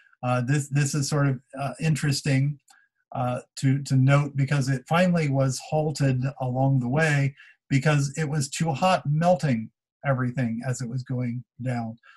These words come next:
So the, the deepest we've gone down in terms of drilling holes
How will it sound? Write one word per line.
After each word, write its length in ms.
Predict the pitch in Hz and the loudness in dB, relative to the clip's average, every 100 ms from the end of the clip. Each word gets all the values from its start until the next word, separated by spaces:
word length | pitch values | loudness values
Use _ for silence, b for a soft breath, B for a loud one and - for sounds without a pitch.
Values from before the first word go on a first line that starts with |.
| B | B
So 480 | - 160 143 143 - | -4 0 2 0 -2
the, 260 | 139 135 127 - | 0 0 0 -4
the 140 | 139 | -2
deepest 560 | 123 160 220 220 196 - | 0 4 4 4 0 -2
we've 200 | 170 147 | -2 0
gone 300 | 160 160 156 | 0 2 2
down 360 | 151 151 147 139 | 2 2 0 0
in 180 | 123 | -2
terms 360 | 127 143 139 135 | -2 0 2 0
of 100 | 127 | -2
drilling 360 | 120 139 143 131 | 0 2 2 0
holes 480 | 139 143 151 151 | 0 0 -2 -6